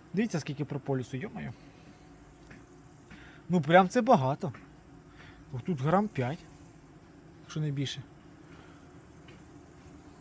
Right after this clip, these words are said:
Такий крутий. Такс. Людям треба знати, що робити,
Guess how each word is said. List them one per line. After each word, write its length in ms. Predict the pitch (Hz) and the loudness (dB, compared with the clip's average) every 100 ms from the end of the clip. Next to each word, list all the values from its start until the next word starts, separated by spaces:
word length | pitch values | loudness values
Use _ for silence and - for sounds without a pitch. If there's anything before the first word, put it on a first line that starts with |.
| - - - - - - - - - - - - - | -20 -20 -20 -20 -20 -20 -20 -20 -20 -20 -20 -20 -10
Такий 100 | 160 | -8
крутий. 460 | 127 170 170 170 123 - - - - - - - - - - - - - - - - - - - - - - - - - - - - - - - - - - - - - - - - - - - | -4 -4 0 0 0 -6 -18 -20 -20 -20 -20 -20 -20 -20 -20 -20 -20 -20 -20 -20 -20 -20 -18 -18 -18 -14 -12 -10 -10 -8 -10 -12 -14 -18 -18 -18 -18 -16 -14 -16 -18 -20 -20 -20 -20 -20 -20 -4
Такс. 460 | 139 123 - - - - - - - - - - - - - - - - - - - - - - - - - - - - - | -4 -4 -8 -18 -18 -20 -20 -20 -20 -20 -20 -20 -20 -20 -20 -18 -18 -18 -20 -20 -20 -20 -20 -20 -20 -20 -20 -20 -20 -20 0
Людям 340 | 190 285 277 240 | 4 6 6 6
треба 260 | 247 226 | 8 10
знати, 280 | 220 262 240 | 10 8 6
що 160 | 226 240 | 4 4
робити, 520 | 226 247 240 226 | 6 6 6 4